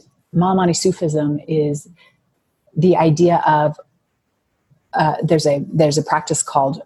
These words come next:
self-inquiry in R O D B T, and it's based in this idea of, like, the, called the path of blame, which is, "Hey, what's going on here? Before I blame externally or before I want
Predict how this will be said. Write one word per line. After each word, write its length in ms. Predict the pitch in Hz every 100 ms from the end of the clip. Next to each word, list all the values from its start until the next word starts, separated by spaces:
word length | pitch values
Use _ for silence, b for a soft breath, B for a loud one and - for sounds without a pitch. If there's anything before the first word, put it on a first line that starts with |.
| -
self-inquiry 880 | - 143 - 156 - 135 147 180 -
in 600 | - 147 139 139 151 165 160 _ _ _ -
R 140 | 147
O 80 | 139
D 80 | 135
B 140 | 135
T, 400 | - - 135 143 B B B -
and 160 | 147
it's 220 | 143 131
based 260 | - 165 -
in 100 | 160
this 240 | 143 135 -
idea 300 | 139 147 139
of, 140 | -
like, 220 | 139 -
the, 100 | -
called 220 | - 135
the 80 | 135
path 320 | - 131 135
of 160 | 135 127
blame, 480 | 127 123 131 143 - _ B B
which 220 | 160 151
is, 200 | 143 147 - b -
"Hey, 160 | 269
what's 360 | - 180 - -
going 340 | 262 254 180
on 200 | 143 156
here? 380 | 180 240 269 302 269
Before 420 | 165 - 226 233
I 160 | 196 185
blame 380 | 160 170 170
externally 680 | 156 - - 165 170 160 160
or 160 | 143 135
before 280 | - 170 170
I 80 |
want 240 | 160 160